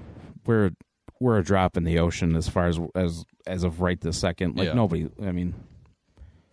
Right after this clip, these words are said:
Speaker 1: in the grand scheme of things, like, n-, next to nobody's gonna hear this.
Speaker 2: Mm-hmm.
Speaker 1: But I felt important that we, as somebody that does,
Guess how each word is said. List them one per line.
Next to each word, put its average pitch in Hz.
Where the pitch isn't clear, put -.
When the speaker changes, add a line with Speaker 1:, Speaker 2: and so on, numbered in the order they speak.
Speaker 1:
in 131
the 127
grand 113
scheme 104
of 87
things, 82
like, 90
n-, 123
next 127
to 95
nobody's 82
gonna 85
hear 73
this. -
Speaker 2:
Mm-hmm. 95
Speaker 1:
But 107
I 101
felt 107
important 87
that 78
we, 85
as 90
somebody 104
that 90
does, 87